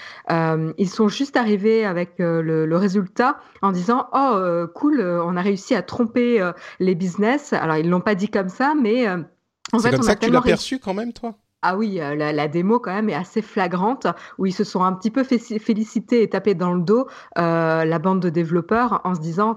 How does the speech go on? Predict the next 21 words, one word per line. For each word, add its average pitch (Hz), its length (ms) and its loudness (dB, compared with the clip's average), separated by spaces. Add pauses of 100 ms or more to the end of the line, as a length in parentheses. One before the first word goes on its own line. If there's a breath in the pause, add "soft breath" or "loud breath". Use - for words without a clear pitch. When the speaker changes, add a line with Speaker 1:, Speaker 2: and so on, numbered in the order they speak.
Speaker 1:
Trop - 160 -4
bien, 185 240 0
on 208 80 0
a 160 40 -2
réussi 180 460 -2 (280 loud breath)
à, 180 360 0
euh, 160 240 0
tellement 226 360 0
bien 208 140 0
imiter 202 320 0
la 180 120 0
voix 220 160 0
qu'en 233 120 -2
fait 220 200 -6
on 202 40 -2
voit 170 200 -4
pas 202 80 0
la 196 80 0
différence 196 460 -4
avec, 165 300 -2
euh, 165 200 0